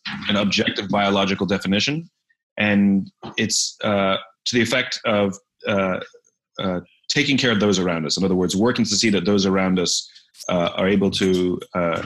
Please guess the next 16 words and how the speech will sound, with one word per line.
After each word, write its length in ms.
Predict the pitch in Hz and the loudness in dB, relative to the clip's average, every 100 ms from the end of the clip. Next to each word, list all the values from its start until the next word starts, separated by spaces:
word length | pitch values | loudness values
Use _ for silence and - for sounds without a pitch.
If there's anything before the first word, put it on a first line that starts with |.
| - | -4
work 300 | 101 110 110 | 0 0 0
to 80 | 104 | 2
their 120 | 101 | 2
greatest 240 | 101 95 | 2 2
potential 440 | 98 101 92 90 90 | 0 0 0 0 -2
and 120 | 87 | -2
to 100 | - | -2
succeed. 460 | - 95 - 98 - | -2 0 0 0 -2
That's, 300 | 98 101 - | -2 -2 -4
that's 200 | 98 101 | -2 0
what 120 | 104 95 | 0 0
leaders 340 | 92 95 92 | 0 2 2
are 80 | 90 | 0
supposed 520 | 101 - - 92 - | -2 -4 -2 0 0
to 80 | 87 | -2
do. 240 | 85 64 | -2 -4